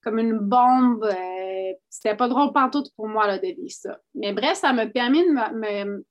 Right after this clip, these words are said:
de me rendre compte, en fait, que chez eux, il y avait quelque chose qui fonctionnait, pas qui fonctionnait pas, là, mais que on vo-, je voyais des signes que, hum, il y avait quelque chose qui, qui était différent, euh, chez mes enfants, dans le fond, que, que chez les autres enfants.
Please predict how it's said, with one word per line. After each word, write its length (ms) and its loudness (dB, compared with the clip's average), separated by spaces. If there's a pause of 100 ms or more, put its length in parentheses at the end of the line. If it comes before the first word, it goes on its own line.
(120)
de 100 0
me 140 0
rendre 220 0
compte, 180 -2
en 80 2
fait, 180 -6
que 100 -4
chez 260 0
eux, 400 0
il 60 -16
y 40 -14
avait 140 -4
quelque 140 -6
chose 120 -4
qui 120 -18
fonctionnait, 680 0 (240)
pas 120 0
qui 120 -14
fonctionnait 640 0
pas, 200 4
là, 140 0 (540)
mais 280 -2
que 340 0
on 120 -2
vo-, 200 -10
je 100 -12
voyais 300 0
des 140 2
signes 360 -2
que, 160 -2
hum, 380 0
il 20 2
y 40 0
avait 160 -4
quelque 160 -6
chose 280 -6
qui, 560 2
qui 100 -6
était 240 -2
différent, 760 0 (240)
euh, 1300 -6
chez 160 -6
mes 180 -4
enfants, 300 0
dans 140 2
le 40 -4
fond, 140 2
que, 200 -6 (460)
que 60 -6
chez 140 -4
les 120 -4
autres 140 -2
enfants. 300 0